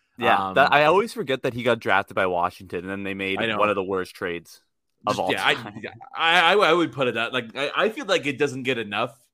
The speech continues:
Speaker 2: negativity. Like, it's like a haul for Larson and, like, a bunch of the other stuff. But it was just, it, it, it was so incomprehensibly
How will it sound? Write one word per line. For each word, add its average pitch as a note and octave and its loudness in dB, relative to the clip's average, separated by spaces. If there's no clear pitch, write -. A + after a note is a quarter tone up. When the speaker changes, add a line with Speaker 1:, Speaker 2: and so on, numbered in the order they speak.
Speaker 2:
negativity. B2+ -2
Like, A#2 -2
it's A#2+ -4
like A#2+ -2
a G#2+ -8
haul C3 0
for B2 -8
Larson A#2+ -4
and, A2+ -8
like, G#2+ -8
a G#2+ -10
bunch A2+ -8
of G#2+ -10
the G2+ -8
other A2 -6
stuff. C3 -6
But D3 6
it D3+ 2
was D3 -2
just, C3+ 0
it, C#3+ -8
it, D3 -6
it C#3 -6
was D3 -6
so D#3+ 2
incomprehensibly B2+ -4